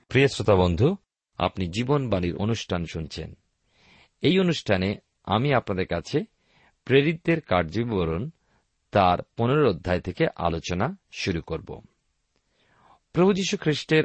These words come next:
আদেশ অনুযায়ী তাঁর শিষ্যরা প্রেরিত হিসাবে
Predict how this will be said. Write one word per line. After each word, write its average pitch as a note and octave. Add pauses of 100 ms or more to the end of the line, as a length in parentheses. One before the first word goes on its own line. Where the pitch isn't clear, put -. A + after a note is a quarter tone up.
(140)
আদেশ F#2
অনুযায়ী F#2+ (280)
তাঁর F#2
শিষ্যরা G2 (560)
প্রেরিত D3+
হিসাবে G#2